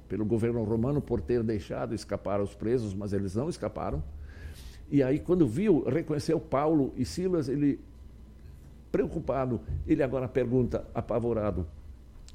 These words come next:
"Senhores, que devo fazer para ser salvo?" E Paulo responde: "Crê no Senhor Jesus Cristo e serás salvo tu e a tua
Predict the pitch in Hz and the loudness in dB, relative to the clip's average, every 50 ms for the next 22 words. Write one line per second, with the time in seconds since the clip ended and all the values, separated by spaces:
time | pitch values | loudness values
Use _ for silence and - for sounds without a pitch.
0 | - - - - - 156 143 151 180 190 160 110 - - - - - - 196 190 | -16 -14 -6 0 0 2 4 4 4 4 4 2 0 -2 -10 -8 -2 0 4 6
1 | 165 190 196 170 147 123 - - - - - - 156 117 127 160 156 156 - 131 | 8 8 8 6 4 0 -2 -8 -18 -8 -2 0 0 2 4 2 2 2 0 -2
2 | 123 110 - - 123 101 - - 110 101 110 95 73 73 - - - - - - | -2 0 0 0 0 0 0 -2 -2 0 0 -2 -4 -6 -10 -12 -16 -20 -20 -20
3 | - - - - - - - - - - - - - - - - - - - - | -20 -20 -18 -18 -18 -20 -20 -20 -20 -20 -20 -20 -20 -20 -20 -20 -20 -20 -20 -20
4 | - - - - - - - - 110 107 107 104 - - - - - - - - | -20 -20 -20 -20 -16 -6 0 2 4 4 4 2 0 -4 -12 -20 -20 -20 -20 -20
5 | - - - 101 104 107 104 95 87 87 98 - - - - 101 101 98 95 95 | -8 -2 0 2 2 4 2 2 0 -2 -4 -4 -4 -2 0 2 2 2 2 0
6 | 85 - - - - - - - - - - - - - - 107 117 123 127 127 | -2 -4 -6 -16 -20 -20 -20 -20 -20 -20 -20 -20 -8 -2 0 2 4 4 4 4
7 | 117 110 101 - 110 98 98 95 98 101 101 92 90 95 92 90 92 85 - - | 2 0 -2 -4 -4 -2 -2 0 0 0 -2 0 0 -2 -2 -2 -4 -6 -6 -8
8 | - - 85 87 82 - - - - - 101 90 92 87 80 - - 98 92 87 | -8 -6 -4 -4 -4 -6 -8 -12 -10 -6 -4 -4 -4 -4 -4 -6 -6 -6 -4 -4
9 | 82 85 - - - 95 98 104 101 104 - - 85 73 71 - - - 104 92 | -4 -6 -8 -8 -6 -4 -2 -2 -2 -4 -6 -8 -8 -8 -8 -8 -10 -8 -6 -6
10 | 78 | -6